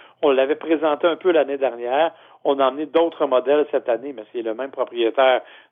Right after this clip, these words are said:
de la même collection Ferrari. On avait un étage consacré au sport motorisé, ce qui n'était pas une mauvaise chose, parce que c'est directement associé à l'automobile, incluant un essai D-Box. Ça, c'était, à mon avis, le coup de cœur du salon aussi, là. Euh,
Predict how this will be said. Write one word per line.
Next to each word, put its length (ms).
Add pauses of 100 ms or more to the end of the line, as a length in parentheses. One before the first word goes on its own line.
(140)
de 60
la 120
même 160
collection 460
Ferrari. 760 (320)
On 160
avait 200
un 120
étage 420
consacré 560
au 220
sport 320
motorisé, 580
ce 60
qui 80
n'était 140
pas 100
une 60
mauvaise 320
chose, 340 (320)
parce 140
que 80 (120)
c'est 280
directement 380
associé 340
à 40
l'automobile, 680 (340)
incluant 540 (100)
un 220
essai 340 (140)
D-Box. 440 (460)
Ça, 160
c'était, 220
à 80
mon 180
avis, 180
le 100
coup 160
de 60
cœur 220
du 100
salon 280
aussi, 300
là. 140 (400)
Euh, 220